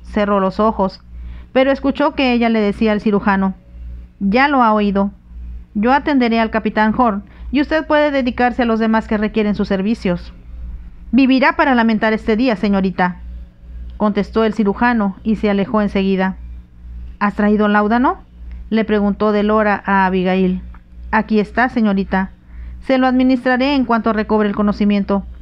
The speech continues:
Mientras tanto, intenta extraerle la bala".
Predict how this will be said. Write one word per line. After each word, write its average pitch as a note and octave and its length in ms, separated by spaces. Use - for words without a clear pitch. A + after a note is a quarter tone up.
Mientras G3+ 440
tanto, G#3 420
intenta B3 500
extraerle G#3 480
la F#3+ 100
bala". F#3 360